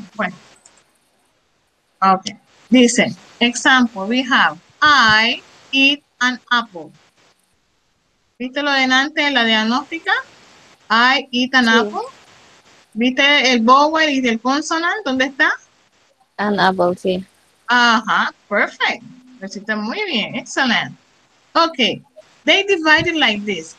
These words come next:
Speaker 1: As a subject, I. ¿Verdad? Claro que sí.
Speaker 2: Ujú.
Speaker 1: Subject, I,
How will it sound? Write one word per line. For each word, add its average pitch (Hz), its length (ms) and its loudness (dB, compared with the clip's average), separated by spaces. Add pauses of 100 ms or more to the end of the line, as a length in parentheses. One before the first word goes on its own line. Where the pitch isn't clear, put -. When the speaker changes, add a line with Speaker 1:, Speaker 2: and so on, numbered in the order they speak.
Speaker 1:
As 277 220 -2
a 277 80 -4
subject, 262 720 -2 (960)
I. 208 360 2 (1300)
¿Verdad? 208 300 -6 (160)
Claro 202 260 -6
que 202 120 -14
sí. 381 120 -10 (880)
Speaker 2:
Ujú. 208 120 -2
Speaker 1:
Subject, 214 400 -2
I, 180 260 -6